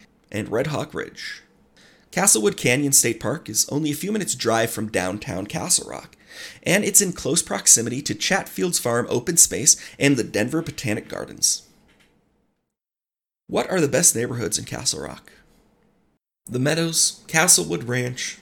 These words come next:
Northeast Castle Rock, Castle Pines, and Keene Ranch. Castle Rock is only gonna just keep on growing, so these neighborhoods now, I expect there to be quite a few more of these to come in the future.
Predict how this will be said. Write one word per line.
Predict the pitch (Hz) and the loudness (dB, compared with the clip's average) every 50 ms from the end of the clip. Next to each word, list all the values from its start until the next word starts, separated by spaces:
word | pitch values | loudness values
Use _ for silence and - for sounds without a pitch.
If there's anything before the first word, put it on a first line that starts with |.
| _ | _
Northeast | - 143 202 208 - 180 180 165 - - | -2 -2 -2 -2 -2 2 4 4 4 6
Castle | 147 135 135 - - 123 127 | 2 2 2 2 0 0 0
Rock, | 127 123 123 127 - - - _ _ | -2 -2 -4 -6 -10 -18 -20 _ _
Castle | 196 202 196 - 175 - | 0 4 4 4 2 2
Pines, | 143 143 143 143 143 143 139 - - - - _ _ _ | -2 -4 -4 -4 -4 -4 -4 -4 -4 -6 -14 _ _ _
and | 107 107 107 | -6 -6 -4
Keene | - - 147 143 135 113 | -2 -4 -4 -2 -2 -4
Ranch. | 110 - 90 - - - - - _ _ _ _ _ _ _ _ _ _ _ _ _ _ _ _ _ _ | -4 -6 -6 -8 -10 -10 -12 -12 _ _ _ _ _ _ _ _ _ _ _ _ _ _ _ _ _ _
Castle | - 202 214 202 185 180 | 0 4 4 4 4 4
Rock | 165 143 143 | 2 2 2
is | 131 131 | 2 2
only | 123 117 113 110 | 2 2 2 0
gonna | 110 107 98 | 0 0 -2
just | 101 104 101 104 - | -2 2 2 2 2
keep | - 110 104 101 | 2 -2 -2 -2
on | 101 95 101 101 | -2 -2 -2 -2
growing, | 104 101 98 92 95 95 104 107 - - - | -2 -2 -2 -2 -2 -4 -6 -8 -10 -12 -4
so | - - 175 | -2 -2 0
these | 165 202 180 | 0 0 0
neighborhoods | 180 175 170 175 165 156 160 151 131 131 | 0 0 0 0 0 0 0 0 0 0
now, | 131 135 143 147 147 147 143 | 0 0 0 -2 -4 -2 -4
I | 175 | 2
expect | 175 - - - 165 165 - | 2 2 2 2 0 0 -2
there | 143 147 | -2 -2
to | - 123 | -2 -2
be | 117 110 110 | -2 -2 -2
quite | 110 - - 170 190 208 214 | -4 -4 -4 -2 0 0 -2
a | 208 | -2
few | - - 180 175 | -2 -2 0 2
more | 170 139 139 151 170 | 2 2 2 2 2
of | 170 156 | 0 0
these | - 170 175 175 165 - | -2 -2 2 2 2 2
to | - 110 | 2 -2
come | - - 120 123 135 147 147 | -4 -2 0 0 0 -2 -4
in | - 113 110 | -4 -4 -4
the | 107 | -4
future. | - - 69 - - - - - - | -4 -6 -8 -8 -8 -8 -10 -12 -14